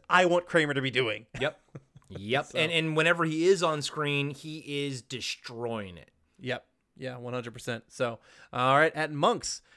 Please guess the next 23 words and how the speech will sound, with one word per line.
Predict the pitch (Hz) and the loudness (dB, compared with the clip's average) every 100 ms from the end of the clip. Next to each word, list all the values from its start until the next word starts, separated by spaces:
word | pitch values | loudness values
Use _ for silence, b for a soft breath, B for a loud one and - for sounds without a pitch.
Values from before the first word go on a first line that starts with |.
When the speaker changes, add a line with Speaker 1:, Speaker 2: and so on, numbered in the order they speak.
| b 170 | b 0
Speaker 2:
Oh, | 180 | 6
Speaker 1:
uh, | |
Speaker 2:
wait, | - 262 | 6 8
wait | |
a | |
Speaker 1:
George | 233 208 240 | 6 8 6
Speaker 2:
minute. | 190 175 | 6 6
Hold | 185 214 | 6 6
on. | 185 175 | 4 2
I, | 147 165 151 | 0 0 2
I | 151 | 4
do | 151 | 6
Speaker 1:
Oh. | 147 | 6
Speaker 2:
love | 190 180 | 6 2
the | 175 | 2
fact | 196 185 196 | 2 2 2
that, | 180 175 | 0 2
uh, | 170 170 165 b b b - | 2 2 0 b b b -2
that | 151 156 | 2 2
he, | 139 165 165 160 143 | 0 -6 -8 -8 -2
that | 151 127 | -2 0
George, | 156 165 175 127 | 0 0 0 -2
or | 156 | 0